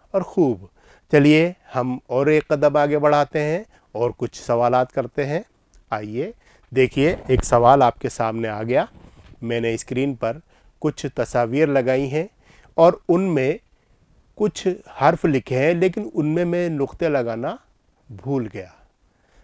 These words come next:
अब ये आपको बताना है, आपको समझना है कि ये क्या है तस्वीर और इसमें कैसे नुक्ते लगेंगे।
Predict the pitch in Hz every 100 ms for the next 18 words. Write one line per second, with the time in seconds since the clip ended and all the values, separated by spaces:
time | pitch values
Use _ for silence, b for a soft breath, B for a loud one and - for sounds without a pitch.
0 | _ - 170 147 147 135 123 - 135 110
1 | _ 120 - 120 156 143 127 139 113 -
2 | 120 110 - 123 135 165 147 120 160 b
3 | b _ 143 135 139 156 _ 123 117 127
4 | 127 156 175 131 - 123 147 214 _ b
5 | b - 180 - 156 - 151 165 - 117
6 | - 160 185 135 - 127 165 247 _ _
7 | _ _ _ 208 214 165 151 117 101 92